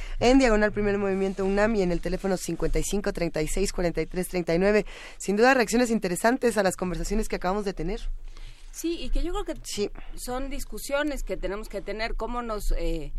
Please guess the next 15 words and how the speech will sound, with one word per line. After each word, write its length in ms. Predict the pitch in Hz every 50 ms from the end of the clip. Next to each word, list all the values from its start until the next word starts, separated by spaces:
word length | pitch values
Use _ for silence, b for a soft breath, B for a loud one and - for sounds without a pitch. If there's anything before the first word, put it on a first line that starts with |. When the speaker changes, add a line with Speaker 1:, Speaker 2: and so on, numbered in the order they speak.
| b b b b b
Speaker 2:
cómo 200 | - 226 247 240
nos 100 | 214 190
aproximamos 640 | 190 151 180 180 - 196 208 214 214 226 208 180
al 140 | 190 180 185
mundo, 320 | 202 214 220 220 220 214
cómo 200 | - 214 208 202
juzgamos 640 | 196 - 190 175 165 185 196 190 190 190 190 - 190
a 80 | 170
los 240 | 170 165 165 - -
otros, 300 | 208 196 - 202 196 -
cómo, 400 | - - 196 190 190 185 185 - - - - -
eh, 100 | 170 160
manejamos 640 | 160 165 160 160 156 - - - 185 185 180 -
el 140 | 170 156 156
disenso. 680 | 156 160 - - 208 202 208 214 202 - 202 185 185